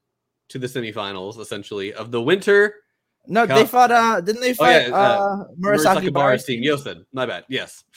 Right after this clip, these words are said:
Speaker 2: Yep.
Speaker 1: Uh, they, they finished off Yosen,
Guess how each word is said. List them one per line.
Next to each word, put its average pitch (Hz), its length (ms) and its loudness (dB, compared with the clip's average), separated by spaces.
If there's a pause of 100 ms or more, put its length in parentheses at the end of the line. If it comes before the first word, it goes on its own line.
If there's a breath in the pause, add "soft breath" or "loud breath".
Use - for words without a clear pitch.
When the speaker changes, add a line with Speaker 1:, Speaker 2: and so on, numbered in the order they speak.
(220 soft breath)
Speaker 2:
Yep. 170 180 4
Speaker 1:
Uh, 135 280 0 (380)
they, 131 320 -4
they 117 340 -8
finished 131 340 -8
off 123 240 -4
Yosen, 131 640 -6